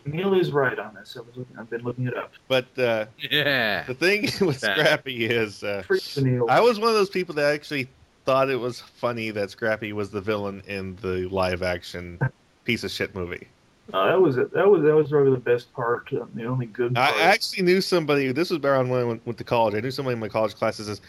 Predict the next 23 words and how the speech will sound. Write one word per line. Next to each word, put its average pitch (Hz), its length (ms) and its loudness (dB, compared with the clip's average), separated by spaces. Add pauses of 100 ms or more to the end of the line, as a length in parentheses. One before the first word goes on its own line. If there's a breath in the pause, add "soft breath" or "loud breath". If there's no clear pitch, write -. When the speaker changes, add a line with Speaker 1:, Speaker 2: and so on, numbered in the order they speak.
(100)
Speaker 2:
she 135 160 -4
hated 139 340 0
that 101 220 -2
fact 104 220 -2
that 95 80 -8
Scrappy 104 400 -2
was 95 120 -4
the 98 80 -8
villain. 95 260 -6
I'm 90 60 -12
like, 92 160 -10 (180)
really? 127 320 -4 (480)
Speaker 3:
Scrappy 151 440 -2
was 139 180 0
the 123 100 -4
original 120 380 -2
Poochie. - 440 -4 (720 loud breath)
Speaker 2:
In 120 140 -2
every 104 260 0
sense 98 240 -8
of 98 80 -6
the 95 80 -4
word. 95 380 -4